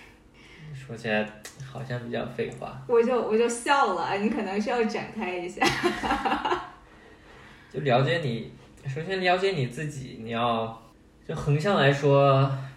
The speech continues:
Speaker 1: 比如说你开始攀岩，爬了一年，你有三个小伙伴跟你一起开始攀岩，爬了一年，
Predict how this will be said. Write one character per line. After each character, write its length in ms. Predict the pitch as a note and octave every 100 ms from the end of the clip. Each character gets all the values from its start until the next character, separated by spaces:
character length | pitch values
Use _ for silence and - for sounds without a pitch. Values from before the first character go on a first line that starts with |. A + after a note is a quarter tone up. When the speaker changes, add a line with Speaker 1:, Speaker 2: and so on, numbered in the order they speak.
| - - -
Speaker 1:
比 100 | -
如 140 | B2
说 180 | C3+ D3
你 500 | C#3+ A#2+ G#2+ G2+ - - -
开 220 | - B2
始 140 | A#2+
攀 220 | - A2+
岩， 440 | A#2 G2 F#2+ G2 G#2
爬 220 | - G#2
了 160 | G#2 A2
一 140 | A2+
年， 260 | G#2+ G2+ F2+ F2+ G#2+ C3 - - -
你 480 | C3+ A2+ A2+ A2+
有 320 | A2+ A2 F2+ -
三 240 | - C#3+
个 60 | C#3
小 160 | A#2+
伙 100 | A2+
伴 240 | G2 A2 G#2+
跟 140 | B2+
你 160 | C3 G#2
一 240 | - C3+
起 240 | C#3+ - -
开 180 | -
始 120 | - -
攀 200 | - -
岩， 140 | -
爬 200 | - -
了 60 | -
一 240 | - -
年， 120 | -